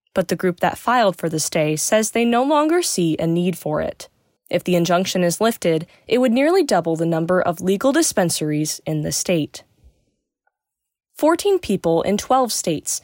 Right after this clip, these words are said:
including one in central Illinois, have been infected with salmonella. The infections were reported between February seventeenth and May first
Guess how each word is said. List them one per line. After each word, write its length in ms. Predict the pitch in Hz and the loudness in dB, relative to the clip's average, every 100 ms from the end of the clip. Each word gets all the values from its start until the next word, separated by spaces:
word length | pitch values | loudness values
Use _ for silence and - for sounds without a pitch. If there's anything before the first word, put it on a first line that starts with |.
| _ - | _ -4
including 540 | 254 - 302 392 285 | -2 2 2 2 2
one 260 | 180 165 160 | 2 2 0
in 180 | 185 | -2
central 460 | 185 175 165 165 - | 0 -2 -2 -2 -2
Illinois, 600 | 165 160 170 208 160 170 - _ - | -2 0 0 0 0 -6 -10 _ -4
have 240 | 254 285 | -2 0
been 100 | 359 | 0
infected 640 | 370 349 170 151 156 151 170 | 2 2 -2 -2 -4 -4 -4
with 120 | 208 202 | -4 -4
salmonella. 760 | - 156 156 180 165 156 - - _ _ _ _ _ | -4 -2 -2 0 0 -2 -6 -14 _ _ _ _ _
The 100 | 190 | 0
infections 540 | 180 202 202 - 202 | 2 0 -2 -2 -2
were 120 | 196 202 | 0 0
reported 480 | 208 - 208 226 | 0 0 0 2
between 360 | 208 - 233 220 | 0 -4 0 0
February 540 | - 233 269 294 311 | 2 0 0 2 2
seventeenth 720 | 294 233 254 277 180 165 160 - | 2 0 0 -2 -2 -2 -2 -2
and 200 | 214 233 | 0 2
May 160 | 277 | 2
first 500 | 285 202 165 - - | 0 0 0 -2 -8